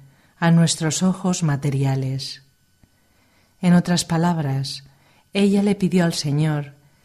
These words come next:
que asumiera la forma de un niño ordinario.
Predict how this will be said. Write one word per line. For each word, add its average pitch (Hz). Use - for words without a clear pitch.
que 175
asumiera 185
la 196
forma 190
de 143
un 147
niño 143
ordinario. 139